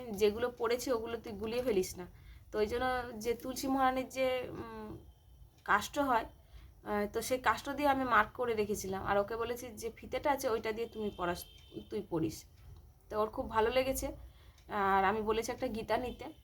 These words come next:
তো নেবে বলেছে যদি নেয়, আহ, প্রভুপাদের যদি কৃপা হয়।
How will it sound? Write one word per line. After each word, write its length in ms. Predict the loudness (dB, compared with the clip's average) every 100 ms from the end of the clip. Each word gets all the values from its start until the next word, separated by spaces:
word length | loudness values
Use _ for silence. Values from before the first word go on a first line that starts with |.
| -20 -10
তো 280 | -4 0 2
নেবে 260 | 2 4 4
বলেছে 420 | 2 0 -2 -12 -18 -20 -20 -20 -4
যদি 200 | 0 2
নেয়, 220 | 2 0 -4 -14 -20 -20 -18 -10
আহ, 140 | -8 -4
প্রভুপাদের 640 | -4 -2 -2 0 -2 -2
যদি 180 | -4 -4
কৃপা 340 | -4 2 2
হয়। 180 | 2